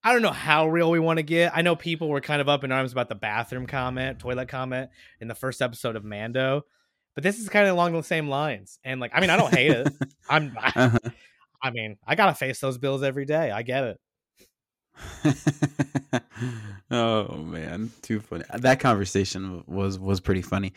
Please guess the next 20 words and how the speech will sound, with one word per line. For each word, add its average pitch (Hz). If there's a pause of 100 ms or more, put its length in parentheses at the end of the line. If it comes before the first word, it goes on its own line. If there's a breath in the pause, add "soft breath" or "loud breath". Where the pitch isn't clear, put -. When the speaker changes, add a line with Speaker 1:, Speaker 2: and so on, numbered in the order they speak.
(180 loud breath)
Speaker 2:
I 120
think 185
he 196
was 143
trying 123
to 110
tell 107
the 101
guy, 98
like, 90 (280 soft breath)
"Hey, 117
here's 113
our, 87
our, 95
my 92
alibi 87
if -
the 73
cops -
come, 71